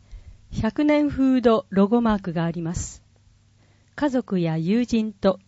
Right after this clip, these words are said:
小千谷の美味しいへぎそばを食べに出かけませんか？市内のへぎそば屋さんに、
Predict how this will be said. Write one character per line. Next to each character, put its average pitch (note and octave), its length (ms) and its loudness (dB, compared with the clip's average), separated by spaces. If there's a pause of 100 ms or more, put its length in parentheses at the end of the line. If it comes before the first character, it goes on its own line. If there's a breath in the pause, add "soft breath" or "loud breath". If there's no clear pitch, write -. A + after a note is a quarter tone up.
(120)
小 C#4+ 100 4
千 B3+ 140 2
谷 G#3 160 6
の F#3 140 4
美 B3 60 2
味 C4 60 0
し B3+ 300 2
い A3+ 40 2
へ G3+ 160 2
ぎ B3+ 120 4
そ B3+ 160 0
ば G#3+ 180 4
を G#3 120 2
食 A#3 180 -2
べ A3 100 2
に E3 140 -4
出 D#3 120 -4
か F#3+ 140 -2
け G3 120 -4
ま F3+ 100 -2
せ F#3 160 -4
ん D#3+ 80 -6
か？ G#3 240 -8 (880 soft breath)
市 - 200 0
内 C4 220 4
の F#3 160 2
へ G3 180 0
ぎ A3+ 140 4
そ B3+ 160 -2
ば A3+ 160 2
屋 A3 160 0
さ G#3 180 -2
ん F#3 200 -2
に、 F3+ 160 -4